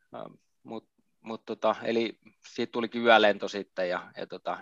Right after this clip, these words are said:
joku tuli sählää siihen mun penkkiriville. Ää, niin kun mulla oli koko penkkirivi, se tuli istua, se,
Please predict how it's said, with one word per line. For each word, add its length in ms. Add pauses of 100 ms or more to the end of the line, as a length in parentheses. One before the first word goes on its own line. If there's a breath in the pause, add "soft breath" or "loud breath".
(120)
joku 260
tuli 240
sählää 400
siihen 280
mun 200
penkkiriville. 800 (720 soft breath)
Ää, 280 (680)
niin 140
kun 80
mulla 160
oli 60
koko 260
penkkirivi, 640
se 80
tuli 260
istua, 260
se, 140